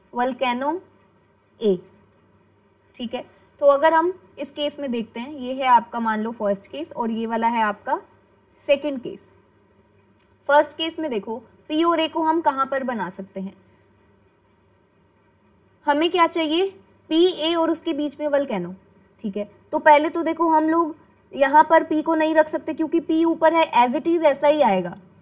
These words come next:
पी के नीचे वोल्केनो, उसके नीचे ए, तो P और ए यहाँ पर तो आ नहीं सकते दोनों जगह पर, ठीक है। अब एक केस बनता है कि पी यहाँ पर आ जाए, ठीक है, और एक छोड़कर ए यहाँ पर आ जाए और volcano सी के पास यहाँ पर आ जाए, एक case ये बनता है,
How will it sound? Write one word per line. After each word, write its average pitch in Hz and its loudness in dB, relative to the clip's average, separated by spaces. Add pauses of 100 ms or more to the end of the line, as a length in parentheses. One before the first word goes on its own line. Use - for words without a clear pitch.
(300)
पी 302 2
के 349 -6
नीचे 302 -4
वोल्केनो, 277 2
उसके 294 -4
नीचे 269 -6
ए, 196 0
तो 254 -4
P 294 -2
और 330 2
ए 320 0
यहाँ 269 0
पर 277 2
तो 285 0
आ 262 -2
नहीं 269 -4
सकते 269 -8
दोनों 247 -4
जगह 233 -2
पर, 226 -10 (340)
ठीक 220 -10
है। 226 -8 (300)
अब 262 6
एक 330 -2
केस 330 -6
बनता 320 0
है 320 4
कि 330 0
पी 339 2
यहाँ 262 2
पर 247 0
आ 214 10
जाए, 220 -2 (680)
ठीक 233 -8
है, 294 2 (200)
और 269 6
एक 302 2
छोड़कर 320 4
ए 269 -6
यहाँ 269 0
पर 285 2
आ 269 4
जाए 311 4
और 285 4
volcano 269 -2
सी 277 -8
के 277 -10
पास 254 -2
यहाँ 202 -4
पर 196 -4
आ 190 -2
जाए, 196 -6
एक 233 -12
case 269 -10
ये 269 -8
बनता 262 -8
है, 254 -14